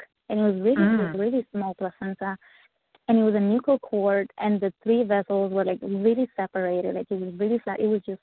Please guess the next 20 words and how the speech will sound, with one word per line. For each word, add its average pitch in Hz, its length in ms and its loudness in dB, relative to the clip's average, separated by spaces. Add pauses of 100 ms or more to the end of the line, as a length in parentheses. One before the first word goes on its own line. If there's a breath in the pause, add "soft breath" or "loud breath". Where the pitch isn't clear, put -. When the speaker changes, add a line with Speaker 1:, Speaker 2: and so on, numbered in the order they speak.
Speaker 1:
so 208 140 -4
interesting, 196 680 -8 (720)
um, 196 80 0
Speaker 2:
Mm. 185 280 0
Speaker 1:
to 180 140 -8
see, 214 160 -4
like, 196 140 -2
all 196 160 0
of 190 140 -4
these 190 100 -6 (140)
things, 196 280 -6
and 220 160 2
it 240 40 4
was, 262 180 2 (100)
it 233 80 0
was 233 120 2
with, 214 200 -2 (140)
um, 196 300 -4 (240)
Lower 214 200 4
Manhattan. 208 560 0